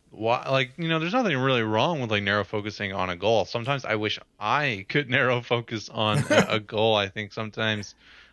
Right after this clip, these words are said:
Speaker 1: I wanna, I start, like, a project, and then my mind races to, like, a million different ways to do other projects, and I'm like, "Oh, I wanna do that as well." And I'm constantly bouncing between, like, a million different things, and, um, so sometimes I wish.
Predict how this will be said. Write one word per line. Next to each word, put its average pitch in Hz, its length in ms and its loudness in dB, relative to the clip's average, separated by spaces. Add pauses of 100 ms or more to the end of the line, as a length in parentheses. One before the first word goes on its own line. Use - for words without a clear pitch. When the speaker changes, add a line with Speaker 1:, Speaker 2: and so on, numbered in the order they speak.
(120)
Speaker 1:
I 104 120 -2
wanna, 107 300 -2
I 101 120 0
start, - 260 -4
like, 104 100 -2
a 104 60 -4
project, 101 680 0
and 101 160 -10
then 95 140 -8
my 92 120 -4
mind 95 460 -4
races 95 380 -8
to, 98 280 -12
like, 90 280 -6
a 95 40 -8
million 101 260 -6
different 95 280 -12
ways 92 320 -2
to 101 100 -18
do 92 300 -12
other 139 220 2
projects, 90 540 -4
and 92 100 -14
I'm 87 80 -14
like, 92 160 -12
"Oh, - 60 -8
I 110 80 -8
wanna 110 180 -10
do 104 140 -4
that 98 120 -2
as 90 140 -8
well." 107 380 0
And 90 160 -8 (420)
I'm 113 100 -18
constantly 104 640 -6
bouncing 90 420 -10
between, 92 560 -12
like, 104 120 -12
a 104 40 -8
million 104 220 -6
different 104 260 -12
things, 110 400 -6
and, 85 200 -14 (600)
um, 85 520 -4 (200)
so 98 140 -6
sometimes 95 340 -8
I 90 60 -4
wish. 87 360 -4